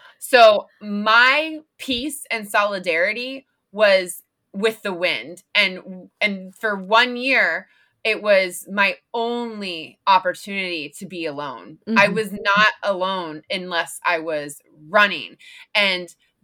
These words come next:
Speaker 1: it became almost like a spiritual practice for me. And, eh, like, I,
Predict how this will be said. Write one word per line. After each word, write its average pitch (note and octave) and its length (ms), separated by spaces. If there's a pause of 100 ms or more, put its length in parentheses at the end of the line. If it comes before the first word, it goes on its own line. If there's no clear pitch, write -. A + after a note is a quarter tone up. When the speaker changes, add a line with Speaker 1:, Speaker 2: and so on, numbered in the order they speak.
(200)
Speaker 1:
it G#3+ 220
became A#3+ 640
almost F#3+ 460
like F#3+ 200
a - 80
spiritual G3+ 600
practice G3 640
for F3+ 140
me. D3 380 (360)
And, F3+ 400
eh, - 60 (200)
like, F#3 200 (520)
I, F#3+ 380